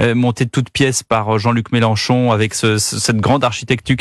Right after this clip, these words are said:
qui a été la nupes et qui a été un formidable, euh, produit marketing, euh, lors des législatives deux mille vingt-deux, qui aujourd'hui est en train de s'effondrer plus ou moins comme un château de cartes et qui, euh, et qui là ne veut pas laisser arriver une, une gauche de gouvernement, comme on l'appelle,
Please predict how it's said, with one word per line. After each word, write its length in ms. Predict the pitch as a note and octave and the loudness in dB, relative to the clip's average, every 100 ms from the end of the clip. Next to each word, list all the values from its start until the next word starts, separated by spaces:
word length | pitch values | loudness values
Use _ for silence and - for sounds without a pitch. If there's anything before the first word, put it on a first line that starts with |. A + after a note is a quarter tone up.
| - - | -4 -2
qui 80 | |
a 60 | G#2+ | 0
été 200 | G#2+ A#2+ | 0 0
la 120 | A2 | 0
nupes 220 | A2 A2 | 0 0
et 220 | B2+ A#2+ A2 | 0 0 -2
qui 100 | F#2 | 0
a 40 | |
été 220 | F#2 A#2 | 0 2
un 160 | G#2+ G#2+ | 2 0
formidable, 920 | - - D3+ C#3 B2+ B2 B2+ A#2+ A2 | -4 -2 0 0 0 2 0 0 0
euh, 120 | G#2 G#2 - - | 0 -2 -10 -4
produit 240 | C3+ A#2+ | -2 0
marketing, 580 | A#2 - A#2 - B2 G#2+ | 0 0 -2 0 2 2
euh, 140 | G#2 | 2
lors 140 | G#2 G#2+ | 2 0
des 80 | A2 | 0
législatives 440 | G#2+ A#2 G#2 A2 | 0 0 -2 0
deux 80 | G#2+ | 2
mille 200 | G#2+ G2+ | 2 2
vingt-deux, 500 | G#2+ G#2 G2+ D3 G#3+ - - | 2 2 2 0 -2 -8 -8
qui 120 | - C#3 | -2 0
aujourd'hui 360 | C#3 C#3+ D#3 | 0 0 0
est 100 | D3 | -2
en 80 | C3 | -2
train 160 | - B2+ | 0 -2
de 40 | |
s'effondrer 580 | - D3+ - D3 C3+ C#3 | 0 -2 0 2 2 0
plus 240 | - C3+ | -2 0
ou 40 | C3+ | 2
moins 180 | C3+ B2+ | 2 0
comme 180 | A#2 | 0
un 80 | A2 | 2
château 260 | G#2 G#2 G2+ | 0 -2 -4
de 80 | - | -2
cartes 460 | F3+ G#3+ - - - - - | -2 -2 -6 -18 -16 -14 -4
et 140 | - | -2
qui, 400 | - G#3 A#3 C4 - | -2 -2 0 0 0
euh, 460 | D3 C#3 C3+ B2+ - - | 0 0 0 -2 -6 -6
et 160 | C3+ | -6
qui 200 | C3 D3+ | -4 -2
là 380 | C#3+ D3+ A#3 C#4 - _ | 0 2 0 -2 -8 _
ne 120 | B2+ C3 | 0 0
veut 160 | C#3+ | -2
pas 360 | - A#3+ B3 - | -2 0 0 -2
laisser 640 | C3+ C#3 F#3 F#3+ - E3+ C#3+ | -2 0 0 -2 -2 0 0
arriver 640 | D#3 D#3+ E3+ D#3 E3 B3+ - - - | -2 -2 -2 0 0 -2 -8 -18 -6
une, 240 | - C3+ C3 | 0 0 2
une 180 | C3+ A#2+ | 0 2
gauche 380 | A#2 C4 G#3+ | 2 0 0
de 80 | D#3 | -2
gouvernement, 680 | C#3+ C#3 B2+ A#2 C3 G#3+ C#4+ | 0 2 2 0 0 0 -2
comme 220 | - B2+ | -2 0
on 80 | A2+ | 2
l'appelle, 480 | G#2 G#2+ F3 C4 | 0 0 -2 -2